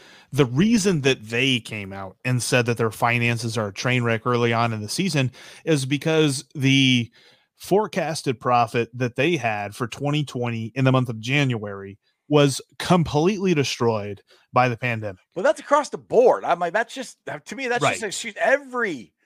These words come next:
Speaker 2: Major League Baseball team had to deal with that. That, to me, you, that doesn't count. I,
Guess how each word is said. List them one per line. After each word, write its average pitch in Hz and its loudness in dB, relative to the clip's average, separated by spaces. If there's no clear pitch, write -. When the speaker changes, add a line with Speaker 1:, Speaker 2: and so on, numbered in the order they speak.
Speaker 2:
Major 226 0
League 214 -4
Baseball 208 -2
team 185 -10
had 185 -2
to 175 -14
deal 180 -4
with 147 -2
that. 90 -10
That, 175 -2
to 190 -6
me, 254 -6
you, 185 -14
that 185 -4
doesn't 202 -2
count. 175 -2
I, 147 -2